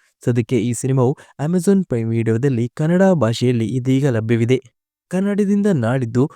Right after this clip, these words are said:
Out of Syllabus ಎನ್ನುವ ಸಿನಿಮಾವು ಥಿಯೇಟರ್‌ಗೆ ರಿಲೀಸ್ ಆಗಲಿದೆ. ಪ್ರದೀಪ್ ದೊಡ್ಡಯ್ಯ ಹಾಗೆ ಅಚ್ಯುತ್ ಕುಮಾರ್ ಸಿನಿಮಾದಲ್ಲಿ ಪ್ರಮುಖ ಪಾತ್ರದಲ್ಲೂ ಕೂಡ ಕಾಣಿಸಿಕೊಂಡಿದ್ದಾರೆ. ಇನ್ನು ಹೊಸದಾಗಿ ಇದೀಗ ಮಲಯಾಳಂನಿಂದ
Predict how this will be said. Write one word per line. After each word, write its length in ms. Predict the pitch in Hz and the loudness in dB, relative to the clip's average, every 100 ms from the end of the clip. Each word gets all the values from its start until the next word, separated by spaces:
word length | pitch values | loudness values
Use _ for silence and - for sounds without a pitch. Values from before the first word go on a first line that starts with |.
| _ - | _ -4
Out 240 | 170 170 208 | -2 2 0
of 200 | - 117 | 0 0
Syllabus 360 | 123 156 - | 0 0 -2
ಎನ್ನುವ 200 | 123 120 | -2 0
ಸಿನಿಮಾವು 440 | 117 123 135 117 123 | -2 0 2 0 0
ಥಿಯೇಟರ್‌ಗೆ 580 | 120 113 113 139 120 | -2 -2 -2 -4 -2
ರಿಲೀಸ್ 340 | 110 113 135 - | 0 0 0 -2
ಆಗಲಿದೆ. 400 | 117 117 131 - _ _ - | -2 0 -2 -2 _ _ -6
ಪ್ರದೀಪ್ 360 | 117 117 113 | -2 0 0
ದೊಡ್ಡಯ್ಯ 400 | 123 143 185 190 | 0 2 4 4
ಹಾಗೆ 380 | 196 175 185 190 | 4 2 2 0
ಅಚ್ಯುತ್ 420 | - 123 - 180 | 0 -4 -4 -6
ಕುಮಾರ್ 320 | - 117 113 123 | -2 0 0 -2
ಸಿನಿಮಾದಲ್ಲಿ 640 | 127 117 113 131 123 139 - _ | -2 0 2 2 0 -2 -6 _
ಪ್ರಮುಖ 300 | - 165 190 | -2 0 0
ಪಾತ್ರದಲ್ಲೂ 640 | 190 127 113 120 113 113 113 | -2 -4 -4 -2 0 0 0
ಕೂಡ 200 | 147 127 | 0 0
ಕಾಣಿಸಿಕೊಂಡಿದ್ದಾರೆ. 880 | 135 113 110 123 - 117 113 117 135 - _ _ _ | 0 -2 -2 -4 -4 -4 0 0 0 -4 _ _ _
ಇನ್ನು 160 | 208 220 | -6 -4
ಹೊಸದಾಗಿ 600 | 160 165 196 202 190 185 | -2 0 2 2 2 0
ಇದೀಗ 280 | 120 123 117 | 0 0 0
ಮಲಯಾಳಂನಿಂದ 640 | 113 117 113 110 117 139 | 0 0 0 0 0 0